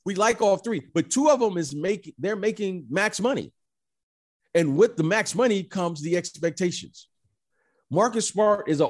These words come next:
all defensive player. So you got two max players and an all defensive player, and you can't get out of the first round. Something's not right there.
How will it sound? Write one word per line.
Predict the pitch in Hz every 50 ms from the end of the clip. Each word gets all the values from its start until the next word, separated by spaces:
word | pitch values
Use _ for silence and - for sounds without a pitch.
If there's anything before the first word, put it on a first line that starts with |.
| -
all | - 156 170 175 185
defensive | 160 156 147 - 170 160 160 147
player. | 135 147 139 104
So | - -
you | 147 160 220
got | 185 196 139 123 -
two | - - 269 277 277
max | 269 240 220 208 -
players | - 202 196 180 170 156
and | 139 135 135 -
an | 135
all | 120 - 156 165 147
defensive | 135 135 - 147 135 - 120 -
player, | - 131 120 113 104 - -
and | 110 107 110
you | 113 135
can't | 135 - 151 139 120
get | 113 120 120
out | 117 110
of | 95
the | 92
first | - - 107 98 - 107
round. | 104 87 69 64 - -
Something's | - - 220 247 285 226 160 131
not | 151 143 127 101
right | 135 185 214 -
there. | - 87 73 -